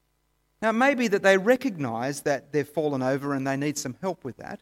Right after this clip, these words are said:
or maybe they, they don't quite recognise it, but they've, they've just found themselves in the spot where actually they're doing things that they know Christians shouldn't do. So perhaps it's a situation at work where you've been asked to write a report, and that report is going to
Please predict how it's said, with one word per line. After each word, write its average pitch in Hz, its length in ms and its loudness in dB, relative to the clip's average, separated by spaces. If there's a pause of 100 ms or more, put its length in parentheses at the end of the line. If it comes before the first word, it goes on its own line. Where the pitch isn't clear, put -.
(280)
or 208 100 0
maybe 233 300 6
they, 185 140 2
they 180 220 0
don't 208 300 2
quite 269 220 6
recognise 151 500 0
it, 170 100 -8
but 190 140 0
they've, 196 160 -2 (240)
they've 214 120 -8
just - 240 -8
found 226 220 2
themselves 214 420 0
in 185 100 -2
the 175 80 -4
spot - 480 -2
where 175 260 2 (320)
actually 214 320 -6
they're 196 120 2
doing 220 360 -2
things 185 300 -6
that 175 120 -8
they 165 120 0
know 180 240 -4
Christians 170 600 -10
shouldn't 139 400 -14
do. 123 180 -10 (1700)
So 202 160 -2
perhaps 208 460 -2
it's 170 180 -4
a 165 60 -4
situation 175 600 0
at 147 180 -6
work 165 420 -4
where 143 320 -4 (280)
you've 151 180 -8
been 160 180 -2
asked 180 340 -2
to 170 80 -6
write 160 320 -2
a 156 60 -4
report, 151 600 -4
and 160 260 -4 (340)
that 196 180 0
report 196 460 0
is 147 140 -6
going 170 200 0
to 151 100 0